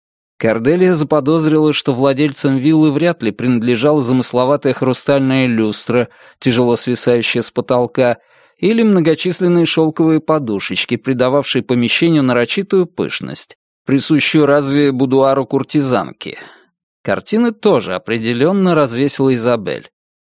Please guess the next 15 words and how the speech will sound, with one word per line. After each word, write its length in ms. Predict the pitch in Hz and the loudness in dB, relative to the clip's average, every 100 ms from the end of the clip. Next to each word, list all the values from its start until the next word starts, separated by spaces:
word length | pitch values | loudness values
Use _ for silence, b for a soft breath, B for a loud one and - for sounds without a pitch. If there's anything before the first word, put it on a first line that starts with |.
| _ _ | _ _
Домовладелец, 840 | 113 127 139 147 151 180 190 107 - | -2 0 2 2 2 2 0 -2 -4
сдающий 560 | 107 113 139 156 - 147 | -2 0 2 2 0 0
в 40 | |
наём 320 | 135 143 147 | 0 2 0
своё 260 | - 135 131 | 0 0 0
сокровище, 800 | - 120 - 185 180 165 - 170 | 0 -2 0 0 0 0 0 2
никогда 840 | 165 180 214 208 208 196 170 123 | 2 2 0 0 -2 -2 0 0
не 100 | 107 | 0
оставит 500 | 107 107 - 110 110 | -2 -2 -2 -2 0
на 140 | 123 110 | -2 -2
стенах 440 | - 170 190 175 | 0 0 -2 -2
столь 260 | - 127 104 | -2 -2 0
ценные 480 | - 110 110 120 | -2 -2 -2 -2
произведения 720 | 113 123 120 139 131 147 151 | -2 -2 -2 -2 0 2 2
живописи. 720 | 151 175 117 - - - 117 | 0 -2 -4 -6 -6 -6 -6